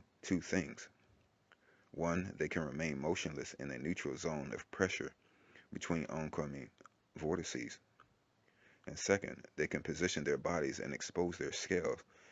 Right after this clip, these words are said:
in such a way that the vortices actually push them upstream.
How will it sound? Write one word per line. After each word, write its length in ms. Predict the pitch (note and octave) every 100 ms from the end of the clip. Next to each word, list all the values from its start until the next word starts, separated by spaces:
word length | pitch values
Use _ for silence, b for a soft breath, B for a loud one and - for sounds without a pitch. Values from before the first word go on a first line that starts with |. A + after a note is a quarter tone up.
| B
in 80 | -
such 280 | - F#2+ -
a 80 | C2
way 320 | D2 E2 C#2+ - - -
that 140 | D2 -
the 80 |
vortices 600 | D2+ E2+ F2 - C2+ - -
actually 320 | D2 - - -
push 240 | G#2 -
them 260 | - A2+ -
upstream. 440 | - - - D#2